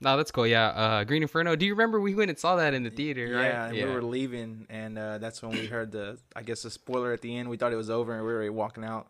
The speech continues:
Speaker 1: Yeah, there's,
Speaker 2: And
Speaker 1: like,
Speaker 2: so, yeah, like, his sister is like, "I saw my brother."
Speaker 1: Yeah.
Speaker 2: uh, from, what, some G P S,
Speaker 1: Satellite or
Speaker 2: satellite
Speaker 1: something.
Speaker 2: crap.
Speaker 1: We
Speaker 2: Yeah.
Speaker 1: didn't see it. I actually, like, went and YouTubed it to, like, see that clip, that end clip.
Speaker 2: Was it worth the wait?
Speaker 1: <coughs> No, it wasn't. <clears throat>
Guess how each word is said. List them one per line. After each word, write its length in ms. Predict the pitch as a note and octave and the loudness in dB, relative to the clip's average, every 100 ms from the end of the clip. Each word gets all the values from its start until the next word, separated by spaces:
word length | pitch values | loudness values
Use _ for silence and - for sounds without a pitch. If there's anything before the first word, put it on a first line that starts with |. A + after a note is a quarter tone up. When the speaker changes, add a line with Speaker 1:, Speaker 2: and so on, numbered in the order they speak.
| - | -6
Speaker 1:
Yeah, 260 | B2+ B2 | 0 2
there's, 220 | A2 A#2 A2 | 0 -2 -4
Speaker 2:
And 320 | A2 G#2+ G#2+ | -6 -6 -6
Speaker 1:
like, 100 | - | -4
Speaker 2:
so, 140 | A#2 | -2
yeah, 180 | A2+ A#2+ | 0 0
like, 220 | A#2+ A#2 | 0 -4
his 100 | A2 | -6
sister 480 | - C3 - B2 A#2+ | -6 -6 -6 -6 -4
is 160 | A#2+ G#2+ | -6 -4
like, 320 | A2 G#2 - C3 - - | -4 -4 -8 -20 -18 -12
"I 80 | C3 | -10
saw 240 | - D3 | -6 -8
my 160 | C#3+ A2+ | -8 -10
brother." 480 | G#2 A#2 A2+ G#2 - _ | -4 -4 -4 -12 -18 _
Speaker 1:
Yeah. 320 | C#3 C3 A2+ | -6 -2 -2
Speaker 2:
uh, 40 | A2+ | -2
from, 260 | B2 A#2+ A#2 | -2 -4 -4
what, 200 | A#2 A#2+ | -6 -6
some 200 | - B2 | -6 -10
G 180 | A2 A#2 | -8 -10
P 220 | - A2+ | -10 -6
S, 260 | G#2+ A2 A#2 | -4 -4 -6
Speaker 1:
Satellite 580 | - A2 G#2+ A2 A2+ A2+ | -2 2 2 2 2 2
or 40 | |
Speaker 2:
satellite 460 | A#2 A#2 A#2 A#2 A#2+ | -2 -2 -2 -2 -4
Speaker 1:
something. 160 | B2 A2+ | -6 -10
Speaker 2:
crap. 140 | B2 _ | -12 _
Speaker 1:
We 80 | - A2+ | -8 -4
Speaker 2:
Yeah. 40 | |
Speaker 1:
didn't 200 | A#2 F#2+ | -2 -4
see 200 | - A2+ | -6 -2
it. 60 | A#2 | 2
I 140 | G#2+ | 6
actually, 360 | B2 C3 - A2 | 6 6 -2 -4
like, 180 | F2 F2 | -4 -2
went 160 | A2 A2 | -2 -2
and 100 | G#2 | -2
YouTubed 460 | A2 - G#2 F#2+ | -6 -6 -10 -8
it 180 | G#2 D2 | -8 -10
to, 180 | - G#2 | -12 -8
like, 300 | G2+ - - | -8 -10 -16
see 200 | - G#2+ | -8 -6
that 220 | G2 F2+ | -4 -6
clip, 360 | - G#2 G2 - | -6 -8 -8 -8
that 120 | F#2+ | -8
end 260 | D2+ G2+ G#2 | -6 -8 -8
clip. 300 | - F#2 - _ - - - - - B2 | -10 -10 -10 _ -20 -20 -20 -20 -16 -8
Speaker 2:
Was 160 | A#2 | -6
it 60 | A#2 | -2
worth 180 | B2 B2 | -4 -2
the 80 | |
wait? 220 | A#2+ B2 - - _ - | -4 -4 -8 -20 _ 2
Speaker 1:
<coughs> 80 | G4+ - - - C4 A#3+ B2 G#2+ | 6 8 8 6 6 4 2 -8
No, 240 | G#2+ G#2 | -4 -2
it 60 | G2+ | -2
wasn't. 320 | G#2 F#2+ A2 | -4 -6 -12
<clears throat> 80 | - | -8